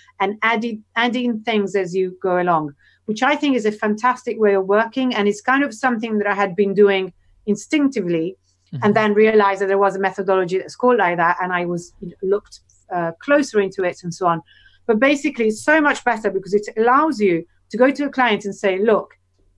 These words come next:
Speaker 1: this is a big project that you have," because actually a lot of small clients actually come to us with really big projects. And you're like, "It's a lot of money," but you can tell them that and say, "Look, let's spend a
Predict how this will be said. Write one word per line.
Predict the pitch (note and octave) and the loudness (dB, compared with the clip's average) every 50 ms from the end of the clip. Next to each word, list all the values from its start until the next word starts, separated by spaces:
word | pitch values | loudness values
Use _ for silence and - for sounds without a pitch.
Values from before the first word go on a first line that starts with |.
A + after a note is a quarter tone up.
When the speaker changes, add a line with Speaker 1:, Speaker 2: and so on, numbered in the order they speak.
| _ _ _ _ _ _ | _ _ _ _ _ _
Speaker 1:
this | - F3 F3+ D4 E4 D#4+ | -6 -2 2 2 2 2
is | D#4+ C4+ | 0 0
a | D#4 C4 | 0 0
big | A#3+ D4 D4 G#3+ G#3+ - | 2 0 0 -2 -2 -2
project | - A#3+ A3+ G#3+ G3 F3 - | 0 0 0 0 0 -2 -4
that | E3 F3 E3+ | -4 -6 -6
you | E3+ E3 | -6 -6
have," | C#3+ E3+ E3 D3+ D3 C#3+ D3+ E3+ - _ _ | -4 -4 -4 -4 -4 -6 -10 -12 -14 _ _
because | - - - A3 G#3+ | -14 -6 -4 -2 0
actually | B3 A#3+ - - - G3+ F#3+ F3 E3+ - | 0 0 -2 -6 -8 -6 -4 -4 -2 -2
a | F#3+ | 0
lot | G#3 B3 B3+ A#3+ B3 | 2 2 2 2 0
of | A#3+ G#3 G#3+ | -4 -4 -6
small | - - - A#3 A3+ G#3+ | -8 -10 -6 -2 -2 -2
clients | G#3+ G#3+ G#3+ G3+ F#3+ F3+ E3+ E3+ - | 0 0 0 0 0 -2 -4 -4 -4
actually | - G#3 - - F#3+ F#3 | -6 -4 -4 -4 -6 -4
come | - - A#3 A#3 A3 G#3+ | 0 2 2 2 2 0
to | G#3+ G#3 F3+ | 0 0 0
us | E3 D#3 - - | 0 0 -2 -4
with | G3 G3 G#3 | -6 -4 -2
really | C#4+ C#4 A#3 G#3+ | -2 0 0 2
big | F#3+ F#3 F#3 - | 0 0 0 0
projects. | F#3 F3 D#3 D#3 C#3+ C#3 - - - _ _ _ _ _ _ - | -4 -4 -2 -4 -10 -12 -14 -20 -20 _ _ _ _ _ _ -6
And | G#3+ A#3 | -2 0
you're | A#3 A3+ | 2 2
like, | G#3+ G3+ G3+ G#3 - _ _ _ _ | 2 0 0 -4 -8 _ _ _ _
"It's | - B3 A#3 - C#4+ | -4 -2 -2 0 2
a | |
lot | C#4+ D#4+ E4+ F4 | 2 4 4 4
of | D4+ | 4
money," | C#4 C4+ A#3+ G3+ F3+ D#3+ D#3 - _ _ _ _ _ _ _ - | 2 2 2 0 -2 -4 -8 -10 _ _ _ _ _ _ _ -8
but | A#3 | -6
you | A#3 A#3 | -6 -4
can | A3 B3+ B3 A#3+ | -2 -2 -2 2
tell | D4+ E4 F4+ | 2 2 2
them | E4+ D#4+ C4 | 2 2 2
that | A#3 A3 G#3+ | 2 0 0
and | G#3+ | -2
say, | G#3+ A3 A3 G#3 | 0 2 2 4
"Look, | G#3+ G#3+ F#3 - - E3+ | 4 4 2 0 -2 -2
let's | A#3 - - - - - | -2 -2 -2 -4 -8 -12
spend | - - D4 C#4 B3+ A#3+ A3+ G#3+ A3 - _ _ _ _ _ _ _ _ - | -4 0 0 2 2 0 -2 -4 -8 -12 _ _ _ _ _ _ _ _ -2
a | A#3 A3+ A3+ A3 G#3+ | 0 0 0 0 -2